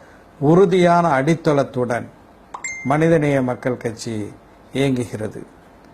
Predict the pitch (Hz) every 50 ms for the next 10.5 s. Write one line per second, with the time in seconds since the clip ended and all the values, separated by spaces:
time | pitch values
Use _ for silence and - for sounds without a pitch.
0 | - - - - - 120 131 151 151 156 156 151 147 135 156 165 160 151 135 135
1 | 143 151 151 160 151 131 117 127 127 123 135 117 - - - - - - - _
2 | - - - - - - _ - 127 139 139 165 165 170 165 160 147 135 123 117
3 | 123 135 139 131 127 120 117 123 113 101 - - - - - - - - - -
4 | - - - 123 131 151 165 180 185 185 175 170 165 160 151 147 139 143 - 147
5 | 131 135 - 135 131 - 139 139 135 131 131 127 127 127 123 123 117 110 104 -
6 | - - - _ - - - - - - 131 147 160 170 175 175 160 151 139 120
7 | 107 131 127 139 131 110 - 127 117 120 117 104 - - - - - - - -
8 | - - - - - 143 143 160 170 165 151 156 143 123 - - 135 127 117 110
9 | - - - - 120 131 147 156 160 147 - 147 123 120 123 135 147 147 135 120
10 | - 127 123 120 113 113 110 104 107 107